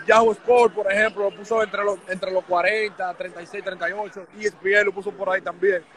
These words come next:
Pero, sin embargo, eh, The Athletic, que es una página también reconocida, no,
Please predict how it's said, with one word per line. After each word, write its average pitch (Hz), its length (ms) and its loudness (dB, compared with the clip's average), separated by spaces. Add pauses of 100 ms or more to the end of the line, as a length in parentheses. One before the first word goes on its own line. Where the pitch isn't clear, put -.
(580)
Pero, 233 260 6
sin 208 160 -10
embargo, 202 480 4 (260)
eh, 180 420 2 (720)
The 202 80 4
Athletic, 208 540 4 (580)
que 180 60 -2
es 190 60 4
una 214 180 4
página 208 220 4
también 202 260 2
reconocida, 185 640 -2 (1000)
no, 226 380 4